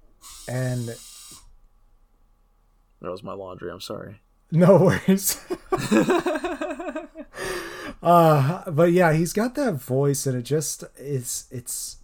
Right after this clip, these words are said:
Speaker 1: it's got a smoothness to it, and I don't know. Maybe, maybe that's
Speaker 2: It's
Speaker 1: why I was
Speaker 2: very
Speaker 1: drawn to him.
Speaker 2: dulcet.
Speaker 1: Yes, and, um,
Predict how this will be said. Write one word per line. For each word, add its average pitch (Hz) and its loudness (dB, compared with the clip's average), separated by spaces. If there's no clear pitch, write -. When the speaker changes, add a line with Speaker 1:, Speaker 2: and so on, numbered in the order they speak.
Speaker 1:
it's - -10
got 175 -4
a 139 0
smoothness 147 -2
to 147 0
it, 151 -2
and 120 -8
I 143 0
don't 151 2
know. 92 -6
Maybe, 156 2
maybe 151 0
that's 170 2
Speaker 2:
It's 160 -6
Speaker 1:
why 156 2
I 139 4
was 143 2
Speaker 2:
very 139 -2
Speaker 1:
drawn 127 0
to 123 0
him. 127 -2
Speaker 2:
dulcet. - -12
Speaker 1:
Yes, 107 -10
and, 139 -2
um, 139 -12